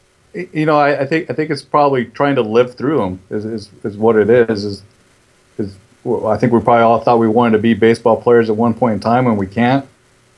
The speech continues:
And so, uh, either wanna be scouts or, at some level maybe, or, or front office people that, you know, that, so, so you're trying to live through it that way. I mean, that's kinda how I, I look at it is,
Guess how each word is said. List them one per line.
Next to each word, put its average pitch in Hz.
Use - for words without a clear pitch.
And 107
so, 107
uh, 104
either 113
wanna 117
be 110
scouts 120
or, 120
at 117
some 131
level 135
maybe, 139
or, 101
or 95
front 123
office 127
people 139
that, 107
you 117
know, 107
that, 107
so, 113
so 113
you're 107
trying 127
to 113
live 120
through 123
it 107
that 117
way. 95
I 110
mean, 107
that's 120
kinda 127
how 104
I, 120
I 123
look 113
at 104
it 110
is, 107